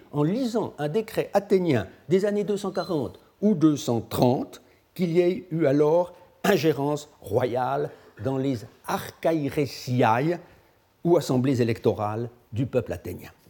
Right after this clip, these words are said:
Ce n'est pas, euh, sans raison, cependant, que l'année deux cent vingt-neuf, euh, con-, est considérée comme un tournant sur le plan épigraphique dans le corpus des inscriptions,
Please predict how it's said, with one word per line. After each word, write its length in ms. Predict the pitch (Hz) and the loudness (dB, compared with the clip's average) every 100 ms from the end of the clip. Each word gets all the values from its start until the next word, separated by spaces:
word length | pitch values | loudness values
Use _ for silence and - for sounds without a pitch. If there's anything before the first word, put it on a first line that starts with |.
| _ _ _ - - - _ _ | _ _ _ -20 -20 -20 _ _
Ce 120 | - 277 | 0 2
n'est 100 | 285 | 2
pas, 140 | 254 190 - | 2 0 0
euh, 200 | 135 120 | 0 0
sans 180 | 113 151 | 0 0
raison, 440 | 131 139 233 156 | 2 0 0 -2
cependant, 600 | - 175 139 135 214 311 - _ | -2 -2 0 0 0 -2 -6 _
que 100 | 143 | -2
l'année 280 | 139 143 131 | 0 0 0
deux 160 | 117 | 0
cent 160 | 113 117 | -2 -2
vingt-neuf, 680 | 120 165 262 269 302 277 - _ _ _ - | -4 -6 -6 -4 -4 -6 -14 _ _ _ -6
euh, 260 | 131 117 120 | -2 -2 -2
con-, 220 | - 110 | -4 -4
est 120 | 113 | -6
considérée 800 | - 73 85 92 165 262 311 311 - _ | -6 -10 -4 0 0 2 -2 -4 -12 _
comme 260 | - 202 214 - | 0 0 -2 -8
un 260 | 160 185 196 - _ _ - | -6 -4 -6 -12 _ _ -4
tournant 520 | 156 170 294 302 117 - _ | -2 0 0 -2 -4 -12 _
sur 240 | - 147 | -6 0
le 100 | 131 123 | 2 2
plan 220 | 151 165 | 2 0
épigraphique 720 | 117 131 117 127 - 127 110 | 0 -2 -2 -2 -2 -4 -2
dans 100 | 123 | 0
le 120 | 123 | 2
corpus 500 | 123 262 - 247 196 | 2 2 0 -2 0
des 200 | 139 131 | 0 -2
inscriptions, 760 | 139 - - 123 - 147 131 | -2 -4 -4 -6 -4 0 0